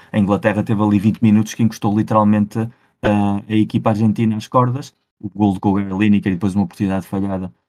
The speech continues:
eh, pelo próprio avançado, que podia ter gerado o empate, saem precisamente de que Giusti não consegue acompanhar em nenhum momento Barnes, porque eram dois jogadores a que não se despedia defender, ter simplesmente que se metessem dentro, se associassem ao máximo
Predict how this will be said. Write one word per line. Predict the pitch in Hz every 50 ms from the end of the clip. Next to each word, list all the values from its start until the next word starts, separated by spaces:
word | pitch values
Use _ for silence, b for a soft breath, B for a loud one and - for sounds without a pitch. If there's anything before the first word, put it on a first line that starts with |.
| _ _ _
eh, | 101 95 95 95 95 87 -
pelo | - 101 98 90
próprio | 85 107 95 - 113 98
avançado, | 98 98 92 - - 110 104 95 87 90 87
que | - _
podia | _ 104 98 92
ter | 85 104
gerado | 87 92 98 95 90
o | 95 98
empate, | 92 85 107 98 87 -
saem | - - 123 113 110 104 95
precisamente | - - 107 107 101 104 113 107 - 104
de | 92
que | - - 104
Giusti | - - 110 113 - - - 104
não | 104 110 107
consegue | - 104 98 - - 110 104
acompanhar | 98 87 107 95 87 101 95 95 95 92 92
em | 92 90
nenhum | 87 90 92 90 90 92
momento | 95 90 82 -
Barnes, | 113 113 120 131 - - - b b b _ _
porque | _ 120 117 147 143
eram | 139 139 135
dois | 123 143 143 123
jogadores | 123 135 135 127 143 147 143
a | 147
que | 123 -
não | 143 143
se | 131 - -
despedia | 139 127 - - - 117 123 127 127
defender, | 120 - - 123 104 95 98 104 117 b b b b b
ter | - 131 127
simplesmente | 117 - - 127 113 120 120 131 135 127 123
que | -
se | - 139
metessem | 131 127 135 123 - 139 131
dentro, | 127 139 147 165 165 - _ _ _ _ _ _ _ -
se | - 143
associassem | 127 123 135 123 - 147 139 131 127 - 139 135
ao | 135 135
máximo | 135 139 143 - - 156 156